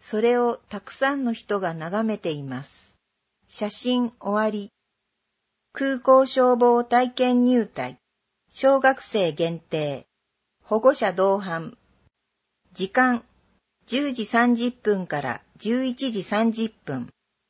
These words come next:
定員、六十人。消防防災ヘリコプタ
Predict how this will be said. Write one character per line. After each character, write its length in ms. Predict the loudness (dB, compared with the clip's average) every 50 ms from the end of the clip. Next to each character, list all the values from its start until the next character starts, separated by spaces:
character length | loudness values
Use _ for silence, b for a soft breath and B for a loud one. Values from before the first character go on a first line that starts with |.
| _ _ _ _ _ _
定 320 | 2 4 4 6 4 4
員、 300 | 2 2 2 0 0 -4 -8 _ _ _ _ _ _ _ _ _ _ _ -4
六 280 | -4 -4 -2 -4 -4
十 280 | -2 -2 0 0 0 -2
人。 280 | -2 -4 -6 -8 -12 -18 _ _ _ _ _ _ _ _ _ _ _ _ _ _ _ _ _ _ _ _
消 340 | -10 0 2 4 4 4 4
防 280 | 4 4 6 6 4 4
防 240 | 4 4 4 4
災 300 | 4 4 4 4 4 2
ヘ 100 | 0 -2
リ 120 | -2 -2 2
コ 120 | 2 2
プ 140 | 2 2 -6
タ 400 | -4 -2 0 0 0 -2 -4